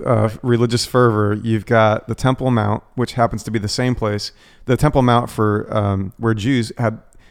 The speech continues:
Speaker 1: had their temple, uh, Solomon's temple was built and Herod's temple was built. Uh, Christians, of course, um, have a connection to that, the significance of that. And then at the same place, you have, uh, Al-Aqsa Mosque, the third holiest site in Islam.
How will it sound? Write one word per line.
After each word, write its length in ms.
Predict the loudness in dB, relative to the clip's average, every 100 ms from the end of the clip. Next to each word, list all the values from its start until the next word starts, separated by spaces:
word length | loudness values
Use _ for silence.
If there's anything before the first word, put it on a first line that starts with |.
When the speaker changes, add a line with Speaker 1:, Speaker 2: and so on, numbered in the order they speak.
| -8
Speaker 1:
had 120 | -2 0
their 80 |
temple, 480 | 0 0 0 -4 -6 -8
uh, 320 | -6 -4 -4
Solomon's 340 | -2 0 0
temple 240 | -2 -4 -2
was 140 | -6
built 300 | -4 -4 -4
and 120 | -4
Herod's 240 | -2 -2 -2
temple 240 | -6 -4
was 140 | -4 -4
built. 280 | -4 -6 -8 -20 -20 -20 -6
Uh, 120 | -2 -2
Christians, 360 | 0 -2 -2
of 40 | -2
course, 400 | -2 -2 -4 -8
um, 400 | -6 -4 -4 -6 -10 _ _ _ _
have 280 | -4 -2 -2 -4
a 100 | -4
connection 360 | -2 -2 -4
to 60 | -6
that, 420 | -4 -6 -8 -8
the 120 | -8
significance 540 | -6 -4 -4 -4 -4 -4
of 80 |
that. 220 | -2 -2 -2
And 120 | 0
then 200 | 0 -2
at 80 | -6
the 80 | -6
same 220 | -2 -2
place, 320 | 0 0 0
you 80 | -2
have, 200 | -2 -2 -6 -18 -20 -20 -20 -10 -2
uh, 180 | 0 2
Al-Aqsa 340 | 2 2 0
Mosque, 260 | 0 0 -2
the 60 | -2
third 180 | -2 0
holiest 320 | 0 -2 -2
site 140 | -6
in 120 | -4
Islam. 480 | -6 -6 -4 -4 -6